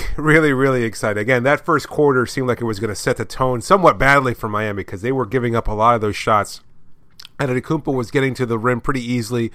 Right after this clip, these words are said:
although he did get into a little early foul trouble that seemed like it might hinder his ability to do what he does best. But they were still looking for guys like Middleton and Lopez to connect on their shots, and they absolutely were. Uh, Middleton finished with nineteen points in the first half.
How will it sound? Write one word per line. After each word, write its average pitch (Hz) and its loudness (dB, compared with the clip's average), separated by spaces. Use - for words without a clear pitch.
although 117 -2
he 113 -10
did 110 -8
get 113 -4
into 117 -10
a 117 -4
little 135 2
early 135 -2
foul 127 0
trouble 123 -4
that 104 -8
seemed 123 -8
like 104 -6
it 107 -8
might 113 -4
hinder 151 0
his 120 0
ability 117 0
to 110 -6
do 120 -2
what 107 -2
he 104 -4
does 98 -6
best. 131 -2
But 131 -2
they 135 -2
were 135 -2
still 156 0
looking 156 0
for 131 4
guys 135 4
like 131 -2
Middleton 135 0
and 117 -4
Lopez 123 0
to 117 -8
connect 123 -6
on 113 -6
their 104 -6
shots, 120 -4
and 113 -6
they 127 -2
absolutely 104 -2
were. 92 -4
Uh, 92 -6
Middleton 135 0
finished 131 -8
with 104 -8
nineteen 139 -4
points 131 -6
in - -16
the 104 -10
first - -4
half. 123 0